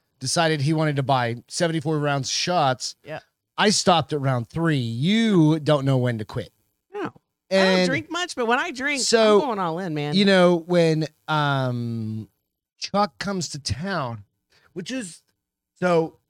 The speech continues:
Speaker 1: if you don't know who I'm talking about, Chuck Oler, he's one of my best friends. He doesn't drink beer. He drinks shots. And when you go, like, you go shot town, right? He goes, like, girly shots. He likes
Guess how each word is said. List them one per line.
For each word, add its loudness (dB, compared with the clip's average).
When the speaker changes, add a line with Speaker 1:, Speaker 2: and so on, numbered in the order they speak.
Speaker 1:
if -14
you -2
don't 6
know 8
who 6
I'm 2
talking 0
about, -2
Chuck -6
Oler, -2
he's -6
one -6
of -8
my -8
best -10
friends. -8
He -8
doesn't -2
drink -4
beer. -14
He -6
drinks -8
shots. -4
And -2
when 2
you 0
go, 4
like, 0
you -8
go 6
shot 0
town, -12
right? -2
He -8
goes, 2
like, -6
girly 0
shots. -4
He -2
likes 0